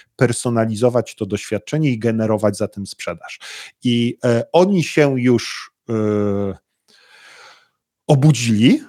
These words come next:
e, i mocno inwestują w tego rodzaju technologie.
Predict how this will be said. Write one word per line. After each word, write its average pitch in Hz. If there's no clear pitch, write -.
e, 117
i 110
mocno 127
inwestują 110
w -
tego 104
rodzaju 98
technologie. 101